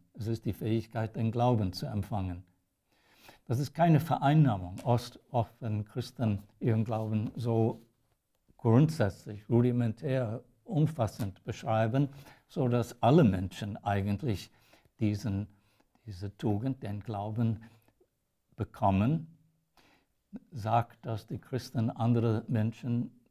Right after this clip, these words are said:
äh, vereinnahmen. Äh, sie wollen die für sich sammeln. Äh, es ist aber, wenn man das ein wenig versteht, es ist keine Vereinnahmung. Äh,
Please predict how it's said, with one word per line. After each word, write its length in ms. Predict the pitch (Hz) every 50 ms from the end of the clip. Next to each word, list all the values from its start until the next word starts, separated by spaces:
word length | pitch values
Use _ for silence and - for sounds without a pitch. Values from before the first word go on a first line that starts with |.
| _ _ _
äh, 200 | - 104 107 107
vereinnahmen. 1120 | - - - 107 - - 117 123 135 139 135 120 98 92 90 87 87 85 90 95 95 - _ _ _ _ _ _ _ _ _ _ _ _ _ _ _ _ _ _ _ -
Äh, 300 | - 107 104 95 92 95 98 85 - _ _ _ _ _ _ _ _ _ _ _ _ _ _ _ _ _
sie 260 | - 95 107 101 95 104
wollen 340 | 104 98 101 104 107 104
die 140 | 101 101 98
für 240 | 95 - - 113 104
sich 420 | 95 95 135 139 123 - - - _ _ _ _ _ _ _ _ _ _ _ _
sammeln. 720 | - 107 101 104 101 104 104 98 92 92 92 90 92 98 - - _ _ _ _ _ _ -
Äh, 340 | 110 104 104 104 104 101 95 - _ _ _ _ _ _ _ _ _ _ _ _ _ _ _ _ _ _ _ _
es 80 | - 113
ist 180 | 113 - -
aber, 360 | - 151 135 131 117 113 120 - - 143 - _ _ _ 320 226 135 117 - _ _ _
wenn 180 | - 104 107 107
man 140 | 110 107
das 180 | 104 104 95 -
ein 200 | - 113 104 90
wenig 320 | 95 98 120 139 139 120
versteht, 440 | - - 104 - - - 120 113 -
es 100 | - 104
ist 160 | 98 92 -
keine 260 | - - 131 123 123 -
Vereinnahmung. 1000 | - - 107 - - - 104 113 143 156 135 110 92 82 82 85 82 80 80 80 _ _ _ _ _ _ _ _ _ _ _ _ _ _ _ _ _ _ _ _ _ _ _ _ _ _
Äh, 320 | 113 101 101 98 98 98